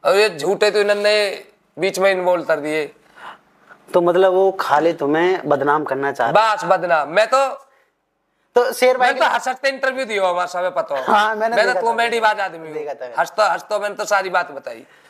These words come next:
Speaker 2: तो अब शेर भाई के लिए कुछ कहना चाहोगे? शेर भाई तुम, शेर भाई आप गलत करते हो इनके साथ, जैसे आप इतना बदनाम कर रहे हो, कुछ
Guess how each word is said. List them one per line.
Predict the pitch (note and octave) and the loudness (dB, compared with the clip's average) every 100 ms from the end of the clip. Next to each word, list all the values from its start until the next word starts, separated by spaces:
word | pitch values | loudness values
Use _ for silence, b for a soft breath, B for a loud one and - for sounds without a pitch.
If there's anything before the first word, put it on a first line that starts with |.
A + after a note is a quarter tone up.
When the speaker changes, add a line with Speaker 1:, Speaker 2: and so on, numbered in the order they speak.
| b | b
Speaker 2:
तो | F#3+ | 0
अब | - D#3 E3 | 2 2 0
शेर | - D#3 | -2 -2
भाई | D3+ D3 | 0 -2
के | |
लिए | D3+ | -2
कुछ | D3+ D3 | -4 -6
कहना | - _ C#3+ D3 | -10 _ 0 2
चाहोगे? | D3+ D3 E3+ F#3 | 2 2 4 2
शेर | F3+ E3+ | 2 4
भाई | F3 | 4
तुम, | F3 F3 E3+ - - D#3 | 2 -2 -2 -4 -8 -4
शेर | - D#3+ | 0 2
भाई | E3+ | 4
आप | F3 D3+ | 2 0
गलत | D3+ D#3 | -4 -6
करते | E3 D3+ E3+ | -4 -2 -2
हो | |
इनके | E3 D#3+ | -2 -2
साथ, | E3 D#3 | -2 0
जैसे | D3+ D3+ E3 | -2 0 2
आप | D#3+ D3 - - - | 2 0 -6 -18 -14
इतना | D#3 C#3+ D3+ | -6 -2 0
बदनाम | C#3+ C#3 D3+ | 0 0 -2
कर | D3+ | 0
रहे | C#3 | -2
हो, | D3 | 0
कुछ | D3 - | -2 -4